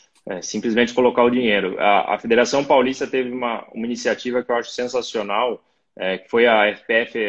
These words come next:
Academia, né? Hoje a, a C B F tem a sua C B F Academy, mas realizando N cursos,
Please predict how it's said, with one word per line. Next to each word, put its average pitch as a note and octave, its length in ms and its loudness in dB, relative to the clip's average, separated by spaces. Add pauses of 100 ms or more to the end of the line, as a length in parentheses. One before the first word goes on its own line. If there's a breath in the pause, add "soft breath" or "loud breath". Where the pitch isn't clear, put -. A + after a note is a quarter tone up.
Academia, G#2+ 800 -6
né? G#2 400 -10
Hoje A2 460 -4
a, F#2+ 280 -4
a G#2 80 -10
C - 140 -10
B G#2+ 120 -2
F A#2 200 -2
tem A2+ 180 -6
a A2+ 60 -6
sua A2 160 -8
C A2 140 -8
B G#2+ 120 -2
F G#2+ 180 0
Academy, A2 420 -2
mas C3+ 180 -6
realizando C3 540 -2
N D#3 180 -6
cursos, D3+ 800 -4